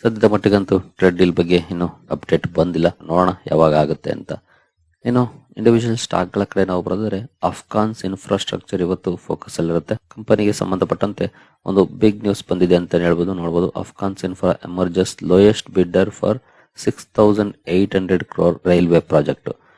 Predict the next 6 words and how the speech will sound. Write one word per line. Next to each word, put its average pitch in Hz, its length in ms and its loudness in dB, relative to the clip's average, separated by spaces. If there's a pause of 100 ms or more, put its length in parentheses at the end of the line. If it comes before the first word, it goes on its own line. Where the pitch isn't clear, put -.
(140)
ಬಿಗ್ 101 320 0
ನ್ಯೂಸ್ 107 260 0
ಅಂತಾನೆ 98 300 -2
ಹೇಳ್ಬೋದು. 95 400 2 (380)
ಅದರಲ್ಲೂ 104 460 4 (180)
ಇದು 104 200 6